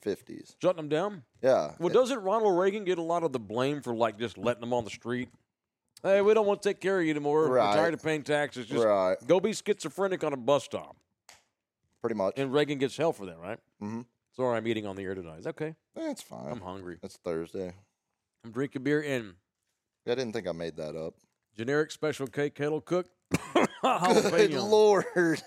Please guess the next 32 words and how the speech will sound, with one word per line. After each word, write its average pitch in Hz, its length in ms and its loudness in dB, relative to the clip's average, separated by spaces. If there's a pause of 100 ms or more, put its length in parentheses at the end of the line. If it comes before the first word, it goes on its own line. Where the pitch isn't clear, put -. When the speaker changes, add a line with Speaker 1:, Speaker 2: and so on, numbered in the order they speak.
(140)
Speaker 2:
I 143 100 -4
breathed 160 320 0
in 185 120 2
the 151 80 -4
powder. 147 480 -6 (240)
Speaker 1:
Trying 139 260 0
to 135 80 0
talk 135 520 2
through 139 280 -2 (100)
chewing. 117 580 -2 (1080)
Speaker 2:
It's - 100 -20
the 127 100 -6
jalapeno 139 640 -2
powder. 104 420 -6 (160)
Speaker 1:
Yeah. 110 280 2 (540)
Speaker 2:
Man. 107 320 -8 (180)
Speaker 1:
It's - 140 -18
not, 123 360 0
certainly 185 420 2
not 175 300 2
fresh 170 280 2
jalapeno. 156 840 2
<laughs> - 80 -10
It's 127 220 -2
Speaker 2:
Yeah, 127 160 -4 (480)
yeah. 113 200 -10 (160)
All 143 240 0
right, 131 140 -2
well, 156 420 0 (640)
welcome 202 400 4
in 165 160 4
here. 131 340 0